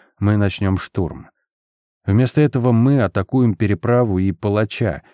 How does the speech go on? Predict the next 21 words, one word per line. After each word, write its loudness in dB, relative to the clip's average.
единым 2
мощным 0
кулаком -2
техники. -10
Панцирники, 0
авиация 0
и -4
шагоходы. -6
Один 0
удар 0
туда, 0
куда -2
предложил -2
Марк. -4
Хотя -2
тут -2
он 0
точно -2
научился -4
у -4
меня. -6